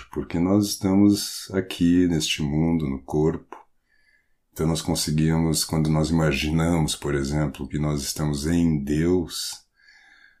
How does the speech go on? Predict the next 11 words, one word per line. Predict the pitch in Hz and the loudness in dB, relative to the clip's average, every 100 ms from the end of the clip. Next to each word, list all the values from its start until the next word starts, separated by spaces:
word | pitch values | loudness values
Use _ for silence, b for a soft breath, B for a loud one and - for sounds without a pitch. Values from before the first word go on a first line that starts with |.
| b | b
nós | 78 - | -2 2
tendemos | 82 78 80 80 87 90 | 4 4 4 4 2 2
a | 90 85 | 2 2
colocar, | 82 87 82 78 - 82 80 80 78 - - | 2 0 2 0 -2 -2 0 0 -2 -8 -6
a | 71 73 | -2 0
identificar | 82 87 85 76 - - 73 - 85 85 | 2 4 2 2 -2 -4 -6 -2 2 2
Deus | 76 71 71 78 87 - | 2 -2 0 0 0 -2
com | - | -2
o | 92 95 92 | 0 2 4
universo | 87 78 73 73 69 - - - | 4 2 0 -2 -2 -2 -4 -8
físico, | - - 80 80 67 67 - - 64 - | -12 -6 -2 -2 -2 -6 -10 -16 -18 -18